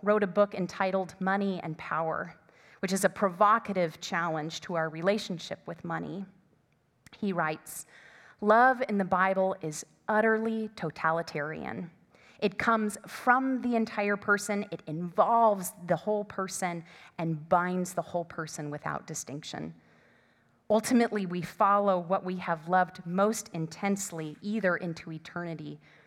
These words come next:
or into death." To love money is to be condemned to follow in its destruction, its disappearance, its annihilation, and its death. Because one day,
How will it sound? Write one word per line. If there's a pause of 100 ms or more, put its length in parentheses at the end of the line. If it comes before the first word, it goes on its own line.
(180)
or (100)
into
death." (1000)
To
love
money
is
to
be
condemned
to
follow
in
its
destruction, (460)
its
disappearance,
its
annihilation, (400)
and
its
death. (800)
Because
one
day,